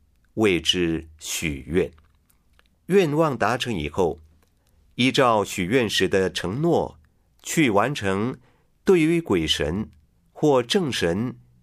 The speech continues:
应履行的事务，称为还愿。四、善愿。初期学佛人满怀慈悲，希望一切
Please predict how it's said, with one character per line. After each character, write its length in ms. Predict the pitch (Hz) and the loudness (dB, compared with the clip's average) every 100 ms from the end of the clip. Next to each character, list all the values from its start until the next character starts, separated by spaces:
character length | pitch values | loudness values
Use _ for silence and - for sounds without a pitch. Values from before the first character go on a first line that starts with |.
| - | 0
应 320 | 123 120 120 | 0 2 0
履 200 | 87 78 | 0 -2
行 220 | 76 85 | -2 -2
的 80 | 92 | 0
事 280 | - 104 78 | 0 0 -2
务， 300 | 80 71 - _ _ _ _ _ _ - | -2 -4 -8 _ _ _ _ _ _ -6
称 300 | - 117 101 | -2 0 0
为 420 | 76 82 95 - _ | 0 0 -2 -8 _
还 420 | - 82 71 85 | -6 -4 -4 -4
愿。 300 | 101 92 76 - _ _ _ _ _ _ _ _ _ _ _ _ _ _ _ | -2 -4 -4 -20 _ _ _ _ _ _ _ _ _ _ _ _ _ _ _
四、 460 | - - 147 110 - _ _ | -4 0 2 0 -4 _ _
善 340 | - - 101 87 | -4 -2 -2 0
愿。 260 | 95 - _ _ _ _ _ _ _ _ - | 0 0 _ _ _ _ _ _ _ _ -6
初 240 | - 147 | 2 2
期 320 | 143 135 131 | 2 2 2
学 220 | 123 113 113 | 0 0 2
佛 180 | 120 | 2
人 360 | 101 80 95 - _ _ _ _ _ | 2 0 -2 -6 _ _ _ _ _
满 340 | 107 101 87 80 | -2 0 0 -2
怀 220 | 85 90 | -2 -2
慈 240 | - 92 | 0 -2
悲， 380 | 90 113 120 - _ _ _ _ _ - | 0 0 0 -6 _ _ _ _ _ -6
希 240 | - 147 | 0 2
望 200 | 135 110 | 2 2
一 120 | 113 | 0
切 500 | - 131 110 98 - | 0 2 2 2 -4